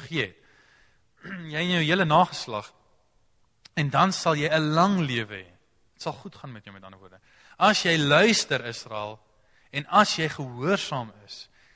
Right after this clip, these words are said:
en lewe volgens my gebooie, sal jy voorspoedig wees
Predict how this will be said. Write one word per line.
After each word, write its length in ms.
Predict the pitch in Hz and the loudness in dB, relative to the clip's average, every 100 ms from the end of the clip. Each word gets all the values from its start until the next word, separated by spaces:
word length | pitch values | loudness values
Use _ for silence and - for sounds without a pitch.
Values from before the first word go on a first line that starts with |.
| _ | _
en 140 | 135 135 | -10 -6
lewe 340 | 135 208 226 | 0 0 0
volgens 440 | - 170 143 139 | -2 -4 -4 -10
my 100 | - | -10
gebooie, 540 | 120 120 107 110 101 90 95 _ _ _ _ _ _ _ _ _ _ _ | -12 -14 -14 -10 -10 -12 _ _ _ _ _ _ _ _ _ _ _ _
sal 340 | - 175 180 | -8 -4 -2
jy 120 | 175 | -2
voorspoedig 840 | 147 151 - - 240 165 110 - _ | -4 -6 -8 -8 -8 -6 -8 -12 _
wees 500 | 113 104 90 - - | -20 -20 -20 -20 -20